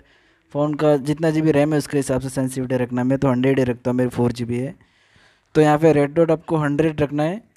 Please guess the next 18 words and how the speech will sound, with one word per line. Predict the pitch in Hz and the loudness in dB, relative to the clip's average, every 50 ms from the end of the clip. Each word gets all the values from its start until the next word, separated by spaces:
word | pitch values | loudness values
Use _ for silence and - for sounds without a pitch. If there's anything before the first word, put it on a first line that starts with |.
| _ _ _ _ _ | _ _ _ _ _
ताकि | - 147 143 - 151 | -8 -8 -6 -4 -4
headshot | 139 131 127 123 127 - 147 147 143 147 | -2 -2 -2 -4 -4 -2 -2 -2 0 0
मारने | 143 143 143 139 147 | 0 0 0 0 0
में | 147 143 143 143 | 0 0 2 0
आपको | 139 135 - - 139 | 0 0 -2 -6 -4
थोड़ा | 135 139 135 135 131 | -2 0 0 0 0
आसान | 123 123 - - 131 131 131 123 | 0 -2 -2 -2 -2 0 0 0
रहे। | 123 123 127 - - - _ _ _ - _ _ _ _ - | -2 -2 -4 -6 -8 -16 _ _ _ -20 _ _ _ _ -8
और | 139 135 | -6 -2
मेरे | 143 147 151 156 151 | -2 0 0 2 2
यहाँ | 151 147 147 | 2 2 2
पे | 143 156 156 156 | 2 0 0 0
टू | 147 - 151 151 156 | 0 -2 0 2 2
एक्स, | 156 151 147 - - | 2 2 0 -4 -6
फ़ोर | - 147 147 151 151 | -4 -2 0 0 0
एक्स | 151 143 - - - - - - - - _ _ _ 143 | -2 -2 -6 -12 -16 -16 -14 -16 -16 -18 _ _ _ -8
वो | 139 143 143 139 139 139 143 - - _ _ _ _ _ - | -4 0 2 4 4 4 2 0 -4 _ _ _ _ _ -6
पूरे | - 151 151 151 | -4 -2 0 0